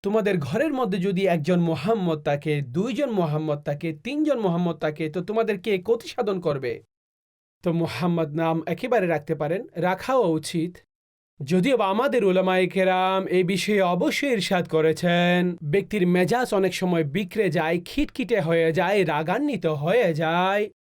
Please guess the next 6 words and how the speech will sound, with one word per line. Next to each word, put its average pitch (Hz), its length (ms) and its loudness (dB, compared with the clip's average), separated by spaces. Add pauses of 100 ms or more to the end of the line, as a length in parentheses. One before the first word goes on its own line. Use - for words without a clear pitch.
(420)
তো 175 260 2 (120)
তার 214 400 2
উচিত, 180 1120 0 (480)
তো 202 80 0
যখন 208 340 0
মুহাম্মদ 180 1000 2